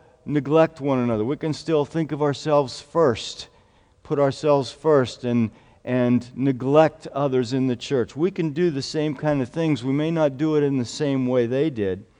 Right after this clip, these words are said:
Verse twenty-one, Paul says, "For in eating, each one goes ahead with his own meal. One goes hungry, another gets drunk." And Paul says, "This was humiliating to the poor in the church." So he says, "What?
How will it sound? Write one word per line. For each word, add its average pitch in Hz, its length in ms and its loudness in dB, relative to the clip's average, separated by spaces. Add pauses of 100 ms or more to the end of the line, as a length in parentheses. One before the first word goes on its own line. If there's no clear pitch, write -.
(800)
Verse 175 260 2
twenty-one, 175 720 4
Paul 151 360 -2
says, 143 280 0
"For 160 220 2
in 156 160 4
eating, 170 600 2 (640)
each 214 340 -2
one 175 320 4
goes 165 300 6
ahead 165 260 4
with 156 160 0
his 143 160 2
own 175 320 4
meal. 123 260 6
One 175 240 4
goes 185 280 2
hungry, 143 420 0
another 147 320 0
gets 151 340 -2
drunk." 135 580 0 (440)
And 131 140 -2
Paul 202 300 2
says, 117 340 -2
"This 185 260 0
was 151 260 -4
humiliating 147 920 2
to 151 140 -6
the 127 100 -4
poor 156 720 2
in 117 140 -2
the 117 100 0
church." - 560 -4 (420)
So - 160 -2
he 147 80 6
says, 135 240 -2
"What? 190 560 2